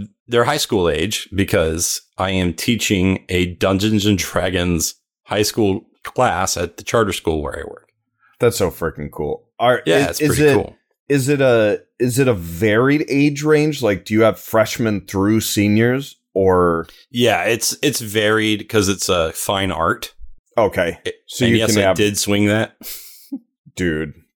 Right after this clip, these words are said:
Speaker 2: that's, huh.
Speaker 1: Because I
Speaker 2: Man
Speaker 1: aligned it
Speaker 2: skills.
Speaker 1: with the state's, um, theater standards.
Speaker 2: Boom.
Speaker 1: And,
Speaker 2: Now
Speaker 1: uh, that worked out pretty well.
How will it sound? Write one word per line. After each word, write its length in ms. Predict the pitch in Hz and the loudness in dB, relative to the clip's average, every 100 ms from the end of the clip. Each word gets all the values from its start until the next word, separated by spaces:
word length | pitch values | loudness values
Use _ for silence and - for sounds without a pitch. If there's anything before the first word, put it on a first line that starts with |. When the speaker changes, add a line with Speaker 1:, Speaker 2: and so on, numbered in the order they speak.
| - | -2
Speaker 2:
that's, 540 | 101 92 - - - _ _ _ _ _ _ - _ _ _ - | 0 0 -2 -12 -18 _ _ _ _ _ _ -20 _ _ _ -14
huh. 440 | - 87 73 65 - _ _ - | -4 0 0 -4 -10 _ _ -6
Speaker 1:
Because 240 | 104 120 | -4 0
I 140 | 113 104 | 0 2
Speaker 2:
Man 120 | 98 | 2
Speaker 1:
aligned 280 | 98 98 95 | 0 0 -2
it 80 | |
Speaker 2:
skills. 180 | 85 - | -2 0
Speaker 1:
with 380 | 101 98 - - | 2 0 -2 -8
the 540 | 101 92 101 98 95 85 | -10 -2 0 0 -2 -4
state's, 840 | - - 98 92 87 - - - - | -6 -2 -2 0 -2 -4 -2 -2 -2
um, 420 | 92 85 80 78 | 0 0 0 -4
theater 400 | - 95 87 80 | -2 0 0 0
standards. 600 | - 85 76 - - - _ _ | -2 -6 -8 -14 -12 -14 _ _
Speaker 2:
Boom. 440 | - 69 58 - - - - _ _ - | -10 -8 -10 -16 -20 -20 -20 _ _ -8
Speaker 1:
And, 360 | 90 87 82 82 | -4 0 0 2
Speaker 2:
Now 260 | 101 92 | 2 4
Speaker 1:
uh, 60 | 87 | 2
that 260 | 98 90 - - | 2 -2 -4 -4
worked 220 | 87 80 | -2 0
out 140 | 80 | -2
pretty 160 | 87 76 | -2 -4
well. 240 | 82 92 | -4 -6